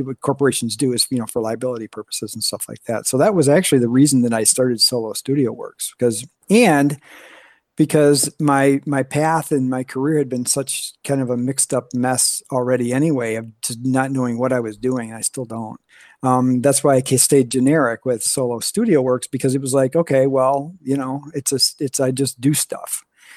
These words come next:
So I didn't wanna label myself as a woodworker or metalworker or whatever. So anyway, so named the company that,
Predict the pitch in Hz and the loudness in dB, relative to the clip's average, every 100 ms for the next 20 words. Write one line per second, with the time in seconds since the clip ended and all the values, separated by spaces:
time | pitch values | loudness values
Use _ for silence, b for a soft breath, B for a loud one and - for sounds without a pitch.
0 | B - 147 147 151 143 131 131 127 123 | B 2 4 6 4 4 4 4 2 0
1 | 123 123 - 113 117 120 117 110 117 113 | 0 -2 -2 -10 -8 -8 -8 -8 -10 -10
2 | 113 110 110 _ - - 110 113 - 123 | -12 -14 -14 _ -20 -16 -16 -12 -6 -4
3 | 127 131 123 - 123 131 123 117 - 120 | -2 -2 -2 -4 -2 0 0 -2 -6 -8
4 | - 117 117 113 117 | -6 -6 -2 -2 -2